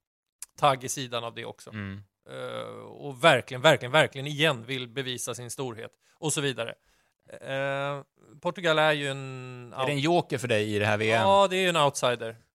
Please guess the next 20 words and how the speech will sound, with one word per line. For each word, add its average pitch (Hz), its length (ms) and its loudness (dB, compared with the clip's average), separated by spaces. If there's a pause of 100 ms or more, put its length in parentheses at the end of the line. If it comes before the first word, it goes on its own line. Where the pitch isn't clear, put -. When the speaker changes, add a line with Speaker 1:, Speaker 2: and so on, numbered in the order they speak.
Speaker 1:
Det 160 80 2
är 151 120 6
ju 160 120 0
det. 113 160 -8
Trots - 440 2
att 131 100 2
de 131 140 -4
har 127 220 0
vunnit 131 500 -6
både 127 220 -10
Nations 123 360 -8
League 123 340 -6
och 123 140 -8 (280)
E 131 300 -2
M. 117 200 -4 (420)
Och 151 160 4
det 160 180 4
är 165 300 10
ju 147 600 2
Santos, 131 760 2